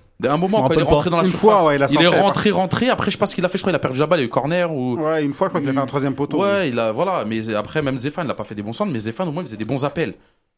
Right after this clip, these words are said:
Speaker 2: Ah,
Speaker 1: Ça veut dire,
Speaker 2: Zéphane
Speaker 1: il,
Speaker 2: était
Speaker 1: il, il
Speaker 2: plus,
Speaker 1: crée le
Speaker 2: euh,
Speaker 1: décalage
Speaker 3: On va
Speaker 1: à
Speaker 3: parler
Speaker 1: droite.
Speaker 3: après, Zéphane,
Speaker 1: Ouais.
Speaker 3: parce que
Speaker 1: Il crée
Speaker 3: bon.
Speaker 1: des décalages. Moi, je trouve très, très moyen. Et, euh, je préfère même revoir Attal à gauche si on a une défaillance à gauche <laughs> que,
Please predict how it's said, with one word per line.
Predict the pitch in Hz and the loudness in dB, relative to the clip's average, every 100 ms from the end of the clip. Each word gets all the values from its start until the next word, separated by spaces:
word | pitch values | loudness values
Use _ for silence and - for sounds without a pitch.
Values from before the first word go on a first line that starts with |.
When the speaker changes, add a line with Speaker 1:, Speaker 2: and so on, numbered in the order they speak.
| _ _ _ | _ _ _
Speaker 2:
Ah, | 131 | -2
Speaker 1:
Ça | |
veut | |
dire, | 117 | -2
Speaker 2:
Zéphane | 113 160 143 | 2 4 4
Speaker 1:
il, | |
Speaker 2:
était | 127 156 | 2 0
Speaker 1:
il, | 151 | 2
il | 147 | 2
Speaker 2:
plus, | 147 | 2
Speaker 1:
crée | 131 117 | 2 2
le | |
Speaker 2:
euh, | |
Speaker 1:
décalage | 113 165 170 156 | 0 0 2 4
Speaker 3:
On | |
va | 170 | 6
Speaker 1:
à | |
Speaker 3:
parler | 185 185 | 6 6
Speaker 1:
droite. | 185 | 4
Speaker 3:
après, | 185 | 2
Zéphane, | 143 143 135 110 | 2 0 0 -2
Speaker 1:
Ouais. | - | -2
Speaker 3:
parce | 143 | -2
que | - | 0
Speaker 1:
Il | 127 | 0
crée | 123 | 0
Speaker 3:
bon. | 147 | 0
Speaker 1:
des | |
décalages. | 147 147 151 - - - | -2 0 -2 -4 -18 -12
Moi, | 110 139 170 | -6 -4 -4
je | 113 | -6
trouve | - 101 | -10 -14
très, | - - | -10 -8
très | - - | -4 -2
moyen. | 120 117 117 143 190 233 _ _ _ _ _ | 0 0 0 -2 -2 -6 _ _ _ _ _
Et, | 101 104 104 | -6 -4 -2
euh, | 101 101 98 95 | -2 -2 -2 -4
je | - | -6
préfère | 117 - 117 | -8 -6 -2
même | 165 | -2
revoir | 139 135 135 | 0 0 0
Attal | 127 127 127 | 0 0 0
à | 117 | 0
gauche | 113 147 - | -2 -4 -6
si | - 104 | -6 -4
on | 101 98 | -4 -4
a | 98 | -4
une | 98 | -4
défaillance | 101 113 107 104 | -4 -4 -4 -4
à | 104 | -6
gauche | 101 214 - - | -4 -4 -4 -4
<laughs> | |
que, | 135 151 143 117 | -2 0 0 -2